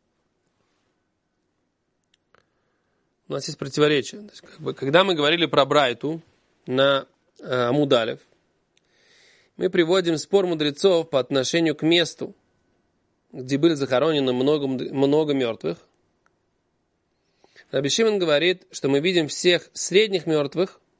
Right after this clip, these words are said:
как будто их здесь нет. А мудрецы говорят, что мы так не говорим. Гемара задает вопрос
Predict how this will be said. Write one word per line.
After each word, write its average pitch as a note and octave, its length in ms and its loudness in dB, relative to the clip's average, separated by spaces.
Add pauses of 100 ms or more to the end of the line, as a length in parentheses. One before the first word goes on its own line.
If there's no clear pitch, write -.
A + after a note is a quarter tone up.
как - 140 -6
будто E3+ 260 0
их D3 440 -4
здесь C#3 200 -4
нет. C3 180 -2 (3250)
А D3 140 -2
мудрецы D3+ 480 -2
говорят, E3+ 520 2 (720)
что - 140 -6
мы D#3 80 0
так D#3+ 160 0
не D3+ 100 -2
говорим. C3 360 -2 (1200)
Гемара E3 180 2
задает F#3 220 0
вопрос C3+ 540 0